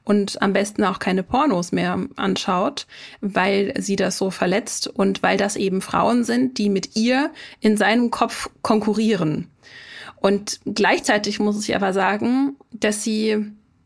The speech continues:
mm, auch ein bisschen Nachsicht mit der, mit der Präferenz des Manns haben kann. Denn auch hier, wenn wir uns wieder vorstellen als Frauen, wir würden, wären jetzt diejenigen, die sich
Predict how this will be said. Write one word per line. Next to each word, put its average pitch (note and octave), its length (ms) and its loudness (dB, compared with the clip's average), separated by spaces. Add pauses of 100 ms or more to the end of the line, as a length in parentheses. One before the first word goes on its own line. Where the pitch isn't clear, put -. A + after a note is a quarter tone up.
(160)
mm, G#3 360 4
auch G#3+ 360 0 (400)
ein G#3 160 4
bisschen A#3+ 260 2
Nachsicht A#3+ 640 0
mit A#3 180 0
der, G#3+ 300 2 (240)
mit A3+ 160 2
der G#3+ 80 2
Präferenz G#3+ 640 2
des A3+ 160 -2
Manns G3+ 340 0
haben G3 360 0
kann. B3 340 2
Denn G#3 200 2
auch G3+ 200 -2
hier, B3+ 240 0
wenn A3 180 0
wir G#3+ 140 0
uns G#3 160 -4
wieder G3+ 220 0
vorstellen G3+ 520 0
als F3+ 180 -4
Frauen, A3+ 400 2
wir B3+ 180 0
würden, C4 420 0
wären A#3+ 160 0
jetzt A#3 220 -4
diejenigen, A#3 500 0
die G#3+ 160 -2
sich A3 300 -2